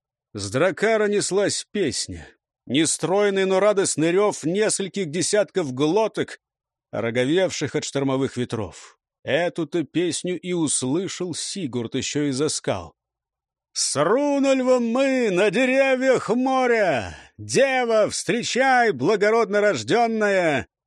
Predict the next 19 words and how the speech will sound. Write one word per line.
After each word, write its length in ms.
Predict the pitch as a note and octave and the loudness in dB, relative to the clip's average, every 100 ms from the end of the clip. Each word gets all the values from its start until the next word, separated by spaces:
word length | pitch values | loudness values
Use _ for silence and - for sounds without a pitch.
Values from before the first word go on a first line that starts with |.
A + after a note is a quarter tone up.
| _ | _
Обнимешь 1120 | - E3 G#3 A#3+ C#4 C#4+ C#4 C4 B3 D3 - | -2 0 2 2 2 2 2 2 2 0 -4
кормильца 920 | - G#3 A#3 A#3+ A#3+ G#3 C3 - F3+ D#3+ | -2 0 0 0 0 0 -2 -4 -4 -4
гусят 680 | G2+ F#3+ - F3 F3 C3 | -4 -4 -2 -2 -2 -4
валькирий!» 920 | G#2 C#3 D#3 - E3 D3 A2 G2 D#2+ - _ _ _ _ _ _ _ _ - | -4 -4 -4 -8 -8 -6 -6 -8 -10 -18 _ _ _ _ _ _ _ _ -6
Песня 420 | A#3 F#3+ - G3+ | -4 -4 -4 -4
стоила 500 | - A#3+ A3+ B2+ A2 | -4 -2 -2 -2 -4
того, 220 | A#2 G#2+ | -4 -6
чтобы 340 | - A#2+ G#2+ | -6 -6 -4
её 160 | A2 A2 | -4 -4
петь. 520 | - - - - - _ _ _ | -8 -14 -14 -18 -20 _ _ _
Державший 580 | - B2+ A2+ D#3+ - D3 | -8 -6 -2 -2 -2 -2
рулевое 460 | D3+ D3+ D#3 E3 D#3+ | 0 0 2 2 2
весло 440 | D3+ B2 C#3 F3 | 0 -2 -2 0
недаром 580 | D#3+ D3+ D3+ F3+ F3 E3+ | 0 0 0 0 0 0
носил 380 | D#3+ C3+ F3 D#3 | -2 -2 -4 -4
своё 320 | - D#3+ D#3+ | -2 -2 -2
прозвище — 720 | D3+ G3 E3+ A#2+ A#2+ - B2+ | -2 -2 -2 -4 -6 -4 -4
Рунольф 500 | C3 D3+ F3 E3+ C3 | -2 -2 0 -2 -2
Скальд. 640 | - - - G3 A#2+ - | -4 -6 -4 -4 -4 -8